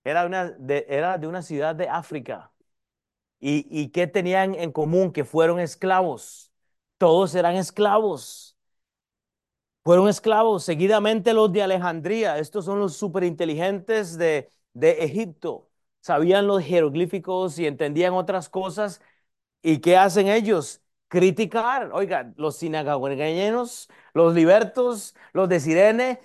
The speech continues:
Alejandría, ahí vienen todos los fascinados con la arquitectura del templo y todo eso. ¿Qué hacen? Critican a Esteban, al hombre que está encendido, al don nadie. De Cilicia y de Asia, todos estos, hermanos,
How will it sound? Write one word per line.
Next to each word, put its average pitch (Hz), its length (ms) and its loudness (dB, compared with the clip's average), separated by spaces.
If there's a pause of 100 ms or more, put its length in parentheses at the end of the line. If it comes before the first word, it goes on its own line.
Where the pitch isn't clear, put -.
(120)
Alejandría, 185 920 4
ahí 208 140 2
vienen 233 340 0
todos 233 220 2
los 233 180 -2
fascinados 202 720 0
con 220 160 -2
la 202 60 0
arquitectura 185 640 0
del 214 240 2
templo 262 420 0
y 233 60 -4
todo 254 200 -2
eso. 247 220 -4
¿Qué 240 100 -4
hacen? 247 320 -2
Critican 196 420 -4
a 269 60 0
Esteban, 294 640 2 (420)
al 170 200 4
hombre 262 300 4
que 240 80 -4
está 262 200 -4
encendido, 269 640 0
al 202 200 0
don 220 240 0
nadie. 285 600 -6 (960)
De 151 80 -4
Cilicia 247 640 2
y 214 40 4
de 180 120 2
Asia, 233 380 0
todos 247 260 -2
estos, 269 340 -4
hermanos, 147 560 -10